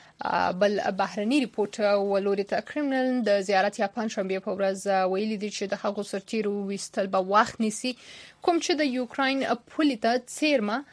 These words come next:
آ، پوځي تمرینونه بشپړ کړي دي. خو امریکا او د یوکراین نورو متحدینو ویلي دي چې د روسیې سرتیرو د، آ، په شا تللو کومې، آ، ښکاره نښې نه دي معلومې شوې. راځئ چې د شعیب زاده څخه یې واورو تفصیل.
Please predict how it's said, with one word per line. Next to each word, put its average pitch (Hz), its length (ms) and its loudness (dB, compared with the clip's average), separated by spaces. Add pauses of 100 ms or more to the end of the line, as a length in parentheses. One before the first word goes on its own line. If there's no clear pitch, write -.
(260)
آ، 208 200 4
پوځي 262 400 0
تمرینونه 196 520 -2
بشپړ 185 380 -4 (280)
کړي 196 160 -4
دي. 190 140 -4
خو 214 280 -2
امریکا 202 600 0
او 202 220 2
د 190 80 -6
یوکراین 202 540 -2
نورو 233 260 0
متحدینو 208 920 -2 (340)
ویلي 247 240 2
دي 226 140 -2
چې - 120 -6
د 220 140 -2
روسیې 214 580 0
سرتیرو 226 800 0
د، 202 140 0
آ، 185 800 2
په 185 160 -4
شا 220 400 2 (220)
تللو 240 320 2
کومې، 202 520 -4
آ، - 260 -2
ښکاره 214 420 2
نښې 220 280 -4
نه 220 120 -2
دي 185 120 -8
معلومې 190 320 -6
شوې. 196 260 -8
راځئ 202 320 0
چې - 140 -6
د 214 180 -2
شعیب 196 260 -2
زاده 196 260 0
څخه - 240 -6
یې - 60 0
واورو - 320 -6
تفصیل. - 380 -12